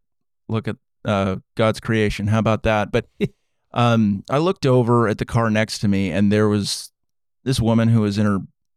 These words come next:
mid-forties, and she just had this, like, tired and frustrated look on her face. And I kept looking, which maybe I shouldn't have, but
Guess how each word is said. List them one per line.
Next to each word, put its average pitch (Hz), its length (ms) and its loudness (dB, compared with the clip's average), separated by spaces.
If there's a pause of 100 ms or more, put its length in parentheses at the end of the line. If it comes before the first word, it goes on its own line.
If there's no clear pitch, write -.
(240)
mid-forties, 110 800 -2
and 104 220 0
she 196 220 -6
just 226 240 -10
had 120 280 -4
this, - 260 -6
like, 98 320 -8
tired 165 380 -4
and 110 120 0
frustrated 110 600 -2
look 107 320 -4
on 98 180 -4
her 95 140 -4
face. 107 600 -4 (1900)
And 123 120 0
I 113 100 0
kept - 380 -4
looking, 107 720 -2
which - 200 -8
maybe 107 260 -2
I 98 60 -2
shouldn't 107 380 -2
have, 92 260 -6 (200)
but 110 260 -2